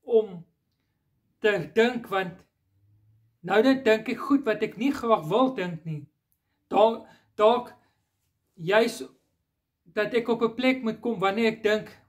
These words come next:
ek gechallenged word vir veranderings en ek wil nie verander nie want ek is in 'n gemaksone, al is dit hoe sleg vir myself.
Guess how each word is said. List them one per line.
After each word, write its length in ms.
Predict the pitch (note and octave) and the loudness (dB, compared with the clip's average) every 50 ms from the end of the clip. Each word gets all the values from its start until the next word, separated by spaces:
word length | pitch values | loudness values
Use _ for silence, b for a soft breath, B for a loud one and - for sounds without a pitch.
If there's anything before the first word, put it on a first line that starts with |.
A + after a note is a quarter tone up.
| _ _ - | _ _ -8
ek 120 | A3+ F#3+ - A3 | -8 -6 -4 -6
gechallenged 640 | G3+ - - - C#4 C#4+ C#4+ C#4+ C#4+ C#4+ C#4+ C4+ - | -6 -4 2 4 4 6 6 4 2 0 -4 -4 -4
word 340 | - F#3 F3+ F#3+ F#3+ F#3+ - _ _ _ _ _ _ - | -6 -4 -4 -4 -6 -6 -12 _ _ _ _ _ _ -6
vir 120 | A3+ G#3+ | -6 -6
veranderings 920 | - - A3 G#3+ - - C4+ D#4 D#4+ C#4+ - A3 F3 E3+ E3+ E3+ E3 - | -4 -4 -6 -6 -2 -2 -2 0 0 0 0 0 0 0 -2 -4 -6 -10
en 240 | - - G#3+ G#3+ A3+ | -8 -6 -6 -4 -4
ek 200 | A#3+ A3+ - - | -6 -8 -8 -2
wil 220 | F#3 G#3+ A#3+ C4+ D4+ | 0 2 2 2 2
nie 160 | E4+ E4+ D4+ | 0 -2 -2
verander 500 | - - A#3 - A3 A3+ A3+ A3+ A#3 A3 | -4 -6 -4 -4 -2 -2 0 0 -2 -2
nie 140 | A3 A3 G#3 | -2 -4 -6
want 200 | G3 G3+ F#3 - | -6 -8 -6 -6
ek 160 | A3 G#3+ - | -6 -6 -6
is 140 | G#3 - G#3 | -10 -10 -10
in 120 | F#3 F#3 | -12 -12
'n 60 | F3+ | -10
gemaksone, 1120 | - - F3 E3 E3 E3+ G#3+ C4 C4+ C4 - - G3 G#3 G3 F#3+ F#3 E3+ F3+ F3+ E3 D#3 - _ _ _ _ _ _ _ _ | -8 -6 -6 -4 0 2 4 2 2 2 -4 -10 -4 -2 -2 0 0 -2 -4 -6 -8 -10 -12 _ _ _ _ _ _ _ _
al 140 | - A3+ C4 | -4 -2 2
is 160 | C#4+ C4+ C4 | 2 2 2
dit 120 | C4+ C4+ - | 2 0 0
hoe 120 | A3+ A3+ | 0 -2
sleg 340 | A3 - A3+ A3 G3 E3+ D#3 | -2 -4 -4 -6 -6 -6 -8
vir 140 | - F3 D#3+ | -10 -10 -8
myself. 640 | D3+ D3+ D3+ D3 - F#3 F3 D#3+ D3+ D3+ - - | -8 -8 -8 -10 -10 -10 -10 -10 -10 -12 -14 -20